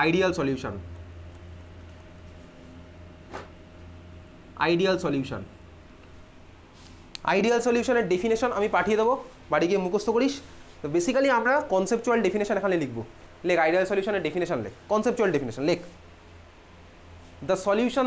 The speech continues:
that obeys Raoult's law, the solution that obeys Raoult's law of vapor pressure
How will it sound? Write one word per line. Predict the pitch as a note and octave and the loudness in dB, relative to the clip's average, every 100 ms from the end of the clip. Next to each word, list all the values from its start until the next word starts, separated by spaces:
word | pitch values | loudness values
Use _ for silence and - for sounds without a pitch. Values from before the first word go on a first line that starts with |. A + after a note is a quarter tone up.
| A3 | 2
that | A3 - F#3 | -2 0 0
obeys | F#3 A3+ A3+ D#3+ | 2 2 0 2
Raoult's | D#3 G3+ - A3 | 2 2 0 0
law, | A#3+ - - - - - - - - C3 | 0 -2 -14 -20 -20 -20 -20 -20 -12 -8
the | D#3 E3 | -4 0
solution | D#3+ G3 F3+ A#3 C4+ - - - - - C3 | 0 0 0 -2 -2 -10 -20 -20 -20 -12 -2
that | E3 - - | -2 -2 -2
obeys | E3 G#3 G#3+ D3+ C3+ | 0 2 0 -2 2
Raoult's | C#3 G#3+ A3+ - E3 | 4 4 2 0 2
law | D#3+ - - - - - - - - - - - - - - - - - - - - - - - - - - F3+ | 2 -2 -16 -20 -20 -20 -20 -20 -20 -20 -20 -20 -20 -20 -20 -20 -20 -20 -20 -20 -20 -20 -20 -20 -20 -20 -6 0
of | F#3 C3 | 0 0
vapor | E3 A3 A3+ | 0 2 2
pressure | A3 F#3+ | 2 2